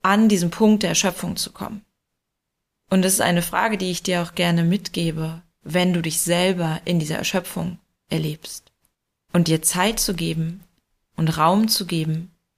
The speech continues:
einmal hinzuhören, zuzuhören, was dir diese Erschöpfung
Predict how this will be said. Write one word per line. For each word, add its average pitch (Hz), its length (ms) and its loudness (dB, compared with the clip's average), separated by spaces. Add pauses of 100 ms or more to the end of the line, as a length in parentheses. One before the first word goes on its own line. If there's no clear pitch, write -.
(540)
einmal 160 320 2
hinzuhören, 160 1120 0 (460)
zuzuhören, 165 1120 -2 (720)
was 165 760 -2
dir 160 120 2
diese 156 280 -6
Erschöpfung 160 1000 -4